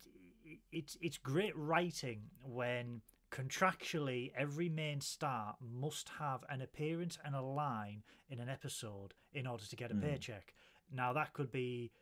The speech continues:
Speaker 1: a sentence, two sentences, or a
Speaker 2: <laughs>
Speaker 1: scene. Once they are done, that's seven and a half thousand dollars in the pocket.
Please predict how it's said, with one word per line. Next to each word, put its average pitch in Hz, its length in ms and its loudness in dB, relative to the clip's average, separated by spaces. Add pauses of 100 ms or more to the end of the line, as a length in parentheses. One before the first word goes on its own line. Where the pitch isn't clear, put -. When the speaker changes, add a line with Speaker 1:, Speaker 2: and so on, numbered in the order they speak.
(140)
Speaker 1:
a 139 60 -6
sentence, 147 680 0
two 139 180 -2
sentences, 123 760 -4
or - 140 6
a - 40 6
Speaker 2:
<laughs> 123 160 2
Speaker 1:
scene. 113 320 2 (440)
Once 175 260 4
they 220 180 4
are 190 120 8
done, 139 460 4
that's 143 240 2
seven 185 320 4
and 175 140 2
a 160 40 0
half 147 260 0
thousand 147 380 2
dollars 131 460 2
in 175 200 2
the 165 80 2
pocket. 127 460 -2